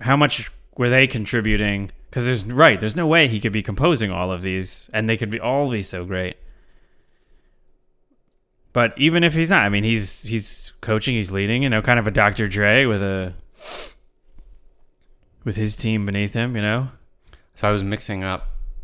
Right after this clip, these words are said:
Speaker 2: going back to the, what you were saying about Magneto forming, like, a, his own commune with
Speaker 1: Wait,
Speaker 2: mutants.
Speaker 1: really quick,
Speaker 2: Yeah.
Speaker 1: just to finish the Hans Zimmer thing.
Speaker 2: Yeah.
Speaker 1: We should also note that Hans Zimmer's not doing these alone.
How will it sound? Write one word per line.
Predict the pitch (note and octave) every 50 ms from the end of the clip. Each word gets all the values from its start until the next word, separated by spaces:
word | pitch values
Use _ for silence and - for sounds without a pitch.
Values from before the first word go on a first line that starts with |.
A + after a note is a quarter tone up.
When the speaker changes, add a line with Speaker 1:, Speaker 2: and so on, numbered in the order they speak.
| - - - - -
Speaker 2:
going | - F#2+ F2+ F2+
back | F2 F#2 F2+ - -
to | - F#2+
the, | - F#2 F2 F2 D#2+ -
what | - F#2+
you | F2+ F2
were | F2
saying | F2 - F#2 F2+ F2
about | F2 D#2+ F2 E2+ E2+ F2
Magneto | E2+ E2+ E2+ F2+ F#2+ F2+ F2+ F2+ F2+ F2 F2 F2+ F2+ F2 F2+ - - _ _
forming, | - G#2 F#2 F2+ F2+ F2+ F2+
like, | F2 E2+ E2+
a, | F2 E2 E2 E2+ F#2
his | G2+ G2 F#2
own | F#2 F2+ F2 F2 F2 F2 F2 F2 _ - - - - - - - - - - - _ _ _ _
commune | - - A2 G2+ F#2+ G2+ G2+ G#2 G#2+ A2 A2 A2+ A2 A2 G#2 F#2 - - _ - _ _ -
with | - G2+ B2+
Speaker 1:
Wait, | C#3+ B2
Speaker 2:
mutants. | G#2 G2+
Speaker 1:
really | A2 C#3 D3+ C#3+ A#2+
quick, | A#2+ B2+ G#2 F2+ - _ _ _ _ _ -
Speaker 2:
Yeah. | G#2 G2
Speaker 1:
just | C3 B2
to | - B2
finish | G#2+ B2 B2+ A#2+ -
the | - G#2+
Hans | G#2 A2 G#2+ G2
Zimmer | G#2+ A2 A2 G2+
thing. | - - F#2+ F#2 F#2
Speaker 2:
Yeah. | F#2+ - _ _ _ - - - - - _ _ _ _ -
Speaker 1:
We | C3+ D3+
should | C3 E3+ E3
also | D3+ D3 C#3+ C3 - B2 A#2
note | B2 F3+ E3+ B2 G#2+
that | - G#2+ G2+
Hans | A#2+ B2 A2+
Zimmer's | G#2+ C3 A#2+ A2+ G2+ G#2
not | B2+ B2 A2 -
doing | C3+ D#3 C#3 A#2 G#2+ G2
these | G2 G2 G2 F#2+ F2+ -
alone. | G2+ G2+ C3 C#3 A#2 G2+ F#2+ F#2+ G2 G2 G2+ G2